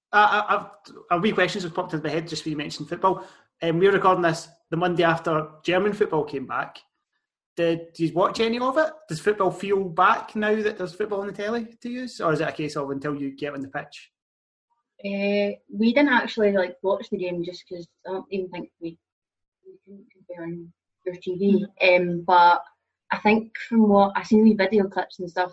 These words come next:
Speaker 2: there was people just saying about how it's just not the same, um, without all the fans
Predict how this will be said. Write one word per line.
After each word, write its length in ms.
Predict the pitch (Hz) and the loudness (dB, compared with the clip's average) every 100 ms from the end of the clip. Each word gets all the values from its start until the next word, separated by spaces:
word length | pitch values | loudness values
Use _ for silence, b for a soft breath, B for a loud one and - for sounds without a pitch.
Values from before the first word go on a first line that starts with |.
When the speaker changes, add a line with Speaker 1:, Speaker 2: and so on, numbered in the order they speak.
| - | -4
Speaker 2:
there 140 | 175 | -2
was 340 | 170 170 165 - 151 | -2 -6 -10 -20 -8
people 240 | 190 190 175 | -8 -4 -8
just 240 | 180 - | -8 -4
saying 220 | 180 175 | -2 0
about 220 | 170 170 - | 0 -2 -4
how 140 | 170 165 | -2 -2
it's 160 | 165 | -4
just 140 | - 190 | -12 -6
not 160 | 165 160 | -6 -6
the 60 | |
same, 520 | - 180 180 175 165 - 180 | -2 2 2 0 -4 -4 -2
um, 380 | 170 165 170 170 | 0 0 0 -2
without 240 | 175 175 160 | -4 -2 2
all 120 | 180 | 2
the 100 | 185 180 | 2 2
fans 540 | 180 180 175 165 | 0 0 -6 -12